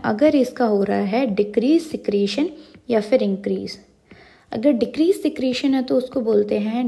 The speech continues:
diabetes insipidus, और अगर increase secretion है तो उसको बोलते हैं syndrome of inappropriate antidiuretic hormone।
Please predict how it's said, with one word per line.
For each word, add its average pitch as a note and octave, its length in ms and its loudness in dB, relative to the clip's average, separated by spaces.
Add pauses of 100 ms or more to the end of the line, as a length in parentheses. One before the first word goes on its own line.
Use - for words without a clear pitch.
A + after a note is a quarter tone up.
diabetes G#3 840 0 (140)
insipidus, G3 840 -6 (1200)
और A3 100 4
अगर A3+ 220 6
increase C#4+ 640 4
secretion A3+ 560 -4
है G#3+ 80 -4
तो A#3 120 -2
उसको A3 220 -2
बोलते G3+ 340 0
हैं G3+ 320 -4 (220)
syndrome C#4 600 4
of A3 200 -4 (100)
inappropriate G#3 1080 2
antidiuretic G#3 1120 -2
hormone। E3 380 -10